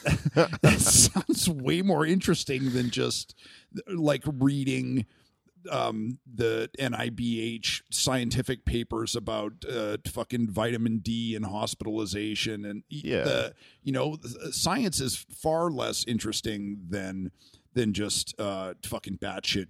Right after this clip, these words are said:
Speaker 1: crazy conspiracy theory
Speaker 2: Well,
Speaker 1: shit.
Speaker 2: that's why they're so attractive.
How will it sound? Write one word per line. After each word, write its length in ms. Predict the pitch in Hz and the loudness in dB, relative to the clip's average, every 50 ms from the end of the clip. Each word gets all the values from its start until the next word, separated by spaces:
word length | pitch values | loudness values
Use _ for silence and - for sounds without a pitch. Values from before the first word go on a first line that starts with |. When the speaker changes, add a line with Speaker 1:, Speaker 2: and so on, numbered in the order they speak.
| _ - | _ -14
Speaker 1:
crazy 640 | - 104 98 95 90 85 - 95 92 87 82 80 - _ _ _ _ _ _ _ _ - | -8 -6 -6 -4 -4 -4 -4 -6 -6 -8 -10 -12 -14 _ _ _ _ _ _ _ _ 0
conspiracy 580 | - 113 - - 101 98 92 92 - - 92 | 0 2 2 2 -2 -4 -4 -6 -6 -6 -8
theory 240 | 85 85 87 82 82 | -6 -6 -6 -8 -8
Speaker 2:
Well, 80 | 78 78 | -4 2
Speaker 1:
shit. 100 | 135 160 | 6 6
Speaker 2:
that's 160 | 185 170 143 | 6 6 4
why 200 | 156 156 170 170 | 4 4 6 6
they're 140 | 165 165 160 143 | 8 6 4 4
so 180 | - 175 147 | 4 4 4
attractive. 800 | 139 - - - 190 175 147 - - - 50 50 50 - - - | 4 2 4 4 4 4 4 2 -2 -4 -4 -6 -8 -10 -16 -20